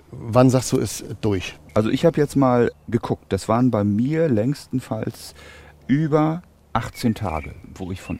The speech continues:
Speaker 2: einer Sorte gepflückt hab. Ich hab
Speaker 1: Krass.
Speaker 2: natürlich mehrere hintereinander gehabt und bin immer so verfahren, dass ich natürlich nicht jeden Tag ganz viel gepflückt hat,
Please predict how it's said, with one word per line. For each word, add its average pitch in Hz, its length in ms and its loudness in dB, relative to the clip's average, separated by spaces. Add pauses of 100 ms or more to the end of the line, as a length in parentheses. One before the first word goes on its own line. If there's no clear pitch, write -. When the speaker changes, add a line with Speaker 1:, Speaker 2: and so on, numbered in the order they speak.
(120)
Speaker 2:
einer 104 420 -2
Sorte 85 480 -6
gepflückt - 400 -8
hab. - 80 -10 (260)
Ich - 60 -20
hab - 80 -2
Speaker 1:
Krass. 107 100 2
Speaker 2:
natürlich 107 280 -2
mehrere 110 340 4
hintereinander 101 480 0
gehabt 151 400 -2 (400)
und 113 160 2
bin 120 140 4
immer 123 180 6
so 120 100 0
verfahren, 110 420 -2
dass 101 160 0
ich 101 100 -4
natürlich 92 340 -2
nicht 104 260 2
jeden 95 240 0
Tag 95 180 -4 (200)
ganz 85 220 -4
viel 170 140 -2
gepflückt - 400 -2
hat, 131 120 0